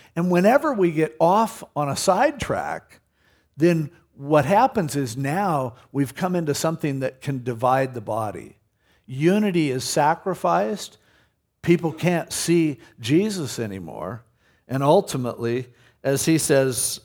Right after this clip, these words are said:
here in the next verse, in verse fifteen, his description of it by avoiding all this other stuff, he says, "But speaking the truth in love, grow up in all things into him who is the head,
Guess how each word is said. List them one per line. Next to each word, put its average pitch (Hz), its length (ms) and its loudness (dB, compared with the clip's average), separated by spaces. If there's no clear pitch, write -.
here 147 240 4
in 135 100 2
the 127 80 -2
next 135 400 -2
verse, 117 320 -2
in 113 100 -6
verse 110 280 -4
fifteen, 113 720 -6
his 151 240 0
description 127 680 -2
of 117 160 -2
it 120 120 -4
by 117 180 0
avoiding 131 600 2
all 123 160 0
this 110 240 -8
other 120 260 -2
stuff, 127 540 -2
he 143 100 -8
says, 131 300 -2
"But 135 240 -4
speaking 196 540 -2
the 143 100 -4
truth 160 400 -6
in 117 140 -4
love, 120 640 -2
grow 165 420 0
up 135 280 0
in 120 100 -4
all 123 300 -2
things 107 580 -10
into 117 340 -6
him 131 360 -4
who 123 180 -2
is 117 200 -6
the 123 100 -2
head, 90 420 -8